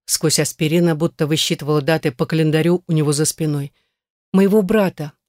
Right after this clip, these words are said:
Он упал". "Откуда?" "Ты не поймешь", сказала она с неожиданным раздражением. "Мой брат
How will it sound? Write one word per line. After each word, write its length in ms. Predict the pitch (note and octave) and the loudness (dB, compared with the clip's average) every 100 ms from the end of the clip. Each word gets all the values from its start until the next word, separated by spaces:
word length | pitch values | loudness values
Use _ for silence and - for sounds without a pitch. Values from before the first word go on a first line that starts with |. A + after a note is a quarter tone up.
| _ _ _ _ _ - | _ _ _ _ _ -2
Он 280 | G#3 G#3 E3+ | 2 2 0
упал". 540 | F#3+ F3+ G#3+ F#3+ D3 _ _ _ _ _ _ _ _ _ _ _ _ | -4 -2 0 0 -2 _ _ _ _ _ _ _ _ _ _ _ _
"Откуда?" 560 | C#3+ - - D#3+ C3+ D3 _ _ _ _ _ _ _ _ _ _ _ - | -8 -8 -2 -2 -2 -10 _ _ _ _ _ _ _ _ _ _ _ 0
"Ты 80 | C#4+ | 2
не 120 | A3+ | 4
поймешь", 640 | G#3+ F3 D#3 C#3 - - _ _ _ _ | 2 0 0 -4 -10 -20 _ _ _ _
сказала 460 | - E3+ C#3+ D3+ D#3 | -4 -2 0 0 2
она 140 | D#3 | 0
с 100 | - | 0
неожиданным 560 | D#3+ D3 D#3+ D#3+ D#3 D3 _ | 0 0 0 2 0 -2 _
раздражением. 760 | F3 D3 D#3 D#3 D3 C3+ C3+ C#3 _ _ _ _ - | -4 -2 0 0 0 -2 -4 -8 _ _ _ _ -2
"Мой 180 | F#3+ F#3+ | 0 2
брат 420 | F3+ G#3+ G3+ - | 2 0 0 -8